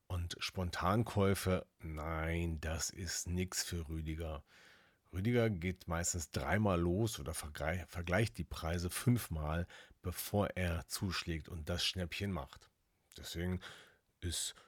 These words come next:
Rüdiger auch ein guter Partner in der Ehe, weil er hält auch die Finanzen zusammen und sorgt dafür, dass nicht unnötig Geld zum Fenster rausgeworfen wird.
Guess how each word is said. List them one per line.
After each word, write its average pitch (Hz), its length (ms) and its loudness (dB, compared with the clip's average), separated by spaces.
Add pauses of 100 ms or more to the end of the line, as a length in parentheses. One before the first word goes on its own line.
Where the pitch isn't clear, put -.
(200)
Rüdiger 95 580 2
auch 87 320 0
ein 85 100 -4
guter 92 320 0
Partner 92 600 2
in 107 100 4
der 98 160 4
Ehe, 107 340 4
weil 90 300 2
er 90 160 0
hält 85 260 0
auch 87 100 0
die 90 80 -2
Finanzen 87 520 -2
zusammen 85 460 0 (260)
und 123 160 0
sorgt 98 240 0
dafür, 92 240 -2
dass 87 200 -2
nicht - 220 -2
unnötig 87 520 -2 (300)
Geld 92 260 6
zum 117 160 0
Fenster 135 360 2
rausgeworfen 71 680 -6
wird. - 300 -12